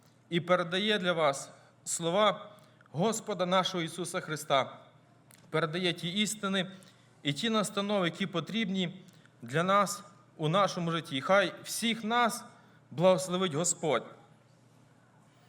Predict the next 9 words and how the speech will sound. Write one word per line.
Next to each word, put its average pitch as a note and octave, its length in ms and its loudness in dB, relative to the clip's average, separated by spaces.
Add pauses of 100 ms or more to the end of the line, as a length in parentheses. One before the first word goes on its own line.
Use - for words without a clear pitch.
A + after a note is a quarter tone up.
(1200)
Я A3 80 4
хотів A#3+ 280 0
би G#3+ 80 -2
поділитися G#3 840 2 (1080)
деякими F3+ 560 2
думками, F3 580 2 (1120)
які G3 240 -2
останнім F#3 380 2
часом G3 480 2